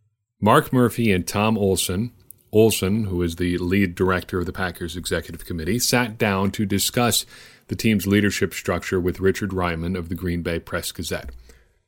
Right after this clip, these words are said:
Great, great get by Ryman here. Pretty much a dream interview situation for anybody who's involved in the Packers' leadership picture. And you should read the entire piece at packersnews dot com.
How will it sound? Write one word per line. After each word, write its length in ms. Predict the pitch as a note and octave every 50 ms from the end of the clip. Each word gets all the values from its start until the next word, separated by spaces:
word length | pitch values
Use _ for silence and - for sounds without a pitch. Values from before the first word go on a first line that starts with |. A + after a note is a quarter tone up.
| _ -
Great, 760 | - C3+ C#3 C#3+ C#3+ D3+ D#3 D#3+ C3+ G2+ - - - _ -
great 500 | - B2+ A#2+ A2+ G2+ - - - - -
get 300 | - G#2 F2 - - - - _ _ _ _ _ _ _
by 120 | - F#2+ F2+
Ryman 440 | F2 F2 F2 E2+ E2+ E2 D#2 D2 D2
here. 260 | - F2+ D2+ C#2+ - _ _ _ _ _ - - _ _ _ _
Pretty 160 | - C3 D#3+
much 220 | D3 B2 A2+ G2+ -
a 80 | G2+
dream 480 | F2+ E2+ - G2 G#2 A2+ A#2 A#2 A2+ A2+
interview 440 | - A2 G#2+ G2+ G2+ F2+ G2+ F#2+ F2
situation 580 | - - F#2 - - F#2+ F#2 F2+ - G2+ F#2
for 160 | - - F#2+ -
anybody 440 | A2+ A#2 C3 C3 A2+ A2 G#2+ A2 F#2+
who's 220 | E2+ G#2 G2 E2+
involved 540 | F#2+ F2+ E2+ E2+ D#2+ D#2+ D#2+ E2 E2 - -
in 60 | F#2+
the 80 | F#2 E2+
Packers' 560 | - F2 D#2+ D2+ - - E2+ E2 D#2+ - - - - - - - _ _ _ _ _
leadership 560 | - G2 F#2+ F#2 F2 F2 F2 - - G2+ -
picture. 400 | - D#3 E3 - - - - - - _ _ _ _ _ _ _ _ _ _ _ _ _ _ _ _ _ _ _ _ _ _ _ _ _ _ _ _ _ _ _ _ _ _ _ _ _
And 180 | - B2 A#2+ A#2+
you 80 | A#2+ B2
should 200 | - - A2+ G2+
read 240 | G#2+ C3 D#3 C#3+
the 100 | C#3 C3+
entire 400 | B2 G#2+ G2+ - - A2+ A2+ A2
piece 300 | - - G#2+ G#2 G2 -
at 80 | G2 -
packersnews 640 | - F2+ F2+ F2+ - A2+ G2+ E2 F2+ F2+ F2+ F2 F2
dot 280 | - G2 F#2 F2 -
com. 360 | - - E2 D2+ D2 D2 E2+